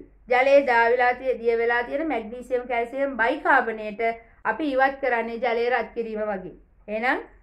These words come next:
පළවෙනි පිළිතුර වැරදි. දෙක, කැඩ්මියම්, ආසෙනික් වැනි ඊයම්, කැඩ්මියම්, ආසෙනික්, ඊයම් වැනි බැර ලෝහ ඉවත් කරන්න කරනවලු නකරීකරණය. සාමාන්‍යයෙන් දුවේ පුතේ නකරීකරණය කියන ක්‍රියාවලිය අපි කරන්නේ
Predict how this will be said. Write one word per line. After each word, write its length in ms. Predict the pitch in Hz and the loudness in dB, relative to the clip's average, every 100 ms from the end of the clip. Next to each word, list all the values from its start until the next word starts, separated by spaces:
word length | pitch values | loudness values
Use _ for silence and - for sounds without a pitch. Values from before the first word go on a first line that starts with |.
| _ | _
පළවෙනි 340 | 247 254 262 262 | 2 4 4 2
පිළිතුර 320 | 262 233 254 320 | -4 -2 0 4
වැරදි. 360 | 269 214 180 - - - - - - _ - | 4 2 -4 -14 -20 -20 -18 -20 -20 _ -4
දෙක, 220 | 285 302 330 214 - - - | 2 2 4 0 -2 -18 -6
කැඩ්මියම්, 640 | 294 294 311 349 381 415 | 2 4 4 -2 -2 0
ආසෙනික් 640 | 311 285 294 311 311 311 | 2 2 2 -2 -4 -6
වැනි 260 | 294 285 294 | -2 -2 -2
ඊයම්, 520 | 262 269 269 277 285 285 - - - - - - | -6 -4 -4 -4 -10 -14 -18 -20 -20 -18 -16 -8
කැඩ්මියම්, 640 | - 233 226 269 285 339 | 0 2 2 -2 0 0
ආසෙනික්, 580 | 269 233 247 285 320 339 | 0 0 0 -2 -4 -6
ඊයම් 420 | 269 302 359 311 | -4 2 4 4
වැනි 260 | 240 214 277 453 - - | 0 -4 -6 -8 -14 -4
බැර 400 | 208 262 339 381 | 4 6 8 6
ලෝහ 260 | 285 285 285 254 262 | 8 8 6 2 -2
ඉවත් 280 | - 277 294 | 0 2 2
කරන්න 360 | 302 285 277 285 | 0 0 2 0
කරනවලු 400 | 285 254 254 339 | 0 -2 -2 -2
නකරීකරණය. 800 | 370 349 349 294 269 226 190 165 - _ _ _ - - | 0 2 2 0 0 -4 -4 -8 -14 _ _ _ -6 4
සාමාන්‍යයෙන් 600 | 330 392 381 349 320 302 | 6 6 2 2 0 0
දුවේ 160 | 302 | -2
පුතේ 260 | 294 294 294 | -2 -2 0
නකරීකරණය 840 | 254 - 359 370 339 311 294 285 | 0 2 2 2 0 0 0 -2
කියන 260 | 285 269 262 | -2 -2 -2
ක්‍රියාවලිය 540 | 262 262 277 277 277 | 0 4 4 2 2
අපි 180 | 254 254 | 0 -2
කරන්නේ 500 | - 226 220 220 220 | -2 -2 -2 -6 -10